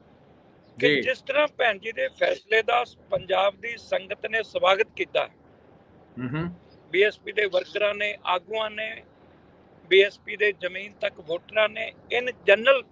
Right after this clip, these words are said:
Speaker 1: ਪੰਜਾਬੀਆਂ ਨੇ
Speaker 2: ਜੀ,
Speaker 1: ਜਿਸ,
Speaker 2: ਜੀ।
Speaker 1: ਜਿਸ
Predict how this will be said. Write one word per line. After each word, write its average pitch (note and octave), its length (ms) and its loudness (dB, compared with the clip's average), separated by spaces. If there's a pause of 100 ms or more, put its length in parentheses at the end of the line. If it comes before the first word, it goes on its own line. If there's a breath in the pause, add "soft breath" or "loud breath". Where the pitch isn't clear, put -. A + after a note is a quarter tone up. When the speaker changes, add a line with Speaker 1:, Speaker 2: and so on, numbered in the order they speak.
Speaker 1:
ਪੰਜਾਬੀਆਂ F#3+ 560 2
ਨੇ C#3 140 -10 (1080)
Speaker 2:
ਜੀ, D3+ 280 6 (280)
Speaker 1:
ਜਿਸ, A#3+ 160 2
Speaker 2:
ਜੀ। C3+ 220 4 (920)
Speaker 1:
ਜਿਸ A3+ 120 -8